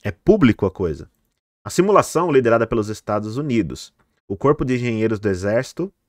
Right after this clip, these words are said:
né, também, procura modelar um potencial impacto de desastres nucleares nos sistemas de produção de alimentos. As necessidades mínimas deste contrato são que o contratante forneça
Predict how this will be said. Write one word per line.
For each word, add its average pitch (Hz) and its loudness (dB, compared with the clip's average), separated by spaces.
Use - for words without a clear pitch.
né, 92 -8
também, 98 -6
procura 170 2
modelar 151 4
um 143 -2
potencial 139 -4
impacto 139 -2
de 110 -8
desastres 113 -4
nucleares 113 -4
nos 120 -12
sistemas 131 -8
de 123 -6
produção 120 -10
de 123 -6
alimentos. 123 -6
As 110 -2
necessidades 135 0
mínimas 131 -4
deste 110 -2
contrato 107 -4
são 156 -2
que 156 -4
o 143 0
contratante 156 -4
forneça 131 -4